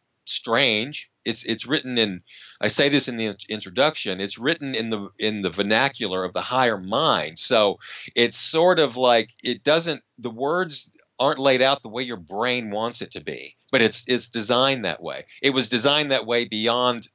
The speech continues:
m-, anything my brain did, 'cause it pained me to, I thought, "Oh, this is just, this sounds so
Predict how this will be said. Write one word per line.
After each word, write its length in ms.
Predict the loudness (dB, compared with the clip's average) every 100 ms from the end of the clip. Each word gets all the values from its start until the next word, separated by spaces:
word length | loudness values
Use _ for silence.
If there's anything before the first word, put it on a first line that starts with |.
| -18
m-, 120 | -18 _ _ _ -2
anything 340 | 0 2 0 2
my 180 | 2
brain 320 | 2 -2 -4 -6
did, 300 | -6 -6 -10 _ _ -20 -20 -20 -20 _ -12
'cause 140 | -8
it 120 | -8
pained 380 | -2 0 2 0
me 180 | -2 -2
to, 180 | -2 -2
I 120 | -2
thought, 260 | -2 -2 -4
"Oh, 240 | -4 -8 -10
this 200 | -6 -4
is 140 | -4 -6
just, 540 | -6 -4 -4 -6 -12 _ _ _ _ -8
this 140 | -2
sounds 720 | 0 0 -2 -2 -2 -4 -4
so 580 | -4 -2 -4 -6 -8